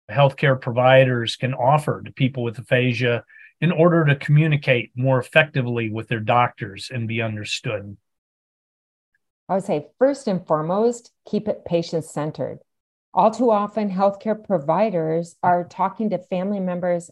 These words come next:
Speaker 2: and not even making eye contact with the person with aphasia. And people with aphasia frequently report that they are left to feel invisible in healthcare settings. Imagine how that must feel.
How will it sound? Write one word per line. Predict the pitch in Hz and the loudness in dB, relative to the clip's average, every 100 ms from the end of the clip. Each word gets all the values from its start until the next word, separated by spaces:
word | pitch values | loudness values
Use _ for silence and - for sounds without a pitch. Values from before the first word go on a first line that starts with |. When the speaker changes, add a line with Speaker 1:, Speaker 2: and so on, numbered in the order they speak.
| - | -8
Speaker 2:
and | 180 | -4
not | 175 185 | -4 -4
even | 214 196 185 | -2 -2 -2
making | 170 175 170 165 | -2 -4 -8 -8
eye | 160 160 165 | -6 -6 -6
contact | 226 240 247 269 262 269 _ _ _ _ | -8 -8 -6 -4 -4 -8 _ _ _ _
with | 185 | -4
the | 185 | -4
person | - 185 175 190 170 151 | -4 -8 -6 -4 -4 -2
with | 170 185 | -2 -2
aphasia. | 185 - 139 127 - - - _ _ _ - | -2 -4 -6 -8 -10 -16 -18 _ _ _ -8
And | 180 | -8
people | 185 285 302 | -2 -2 0
with | 302 294 | 0 0
aphasia | 220 196 175 170 175 - | -2 -2 -2 -2 -6 -4
frequently | 240 247 - 214 | -4 -4 -6 -2
report | 190 185 - 254 196 147 - | -2 -4 -2 0 2 0 -4
that | 151 - | -4 -4
they | 214 233 262 | -2 0 0
are | 202 196 | 0 -2
left | 185 185 - | -2 -6 -10
to | 180 | -12
feel | - 202 180 170 165 - | -6 -4 0 -2 -4 -10
invisible | 185 180 156 165 180 180 139 120 - _ _ _ | -6 -4 -2 -2 -2 -4 -6 -8 -10 _ _ _
in | 170 | -4
healthcare | 175 180 175 - 151 | 0 -2 -2 -4 -6
settings. | - 131 95 - _ _ _ _ _ 220 | -4 -6 -6 -14 _ _ _ _ _ -2
Imagine | 240 269 277 185 | 0 0 -2 -4
how | 165 151 | -4 -6
that | 147 160 | -6 -8
must | 151 - - | -10 -12 -12
feel. | 180 147 131 - | -6 -6 -6 -12